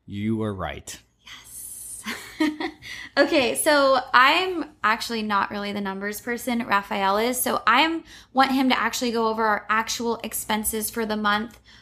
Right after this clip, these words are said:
Speaker 2: for both houses. So why don't you start with July? I know the total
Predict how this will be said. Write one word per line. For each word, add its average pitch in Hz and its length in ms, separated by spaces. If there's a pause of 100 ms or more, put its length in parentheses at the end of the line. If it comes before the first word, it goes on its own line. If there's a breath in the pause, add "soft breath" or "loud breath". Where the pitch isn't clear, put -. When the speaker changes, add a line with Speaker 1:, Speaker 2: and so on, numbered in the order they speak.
Speaker 2:
for 220 520
both 262 280
houses. 254 600
So 240 340
why 226 180
don't 294 180
you 269 140
start 233 420
with 226 240
July? 202 720
I 240 100
know 254 300
the 240 220
total 269 640